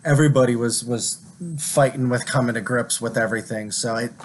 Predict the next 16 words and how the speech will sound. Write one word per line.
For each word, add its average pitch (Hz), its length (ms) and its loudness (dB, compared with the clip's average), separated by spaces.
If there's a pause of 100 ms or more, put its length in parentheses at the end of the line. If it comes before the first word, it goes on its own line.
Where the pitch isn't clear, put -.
(320)
certainly 165 380 4
not 147 220 8
an 147 120 6
easy 143 260 4
situation, 135 840 0
not 135 180 4
a 131 40 2
situation 143 580 0
that's 131 180 -2
even, 123 400 0 (400)
you 131 80 -2
know, 123 220 4
over 175 340 6
yet. 131 320 2
So, 117 400 0 (760)
um, 98 400 -2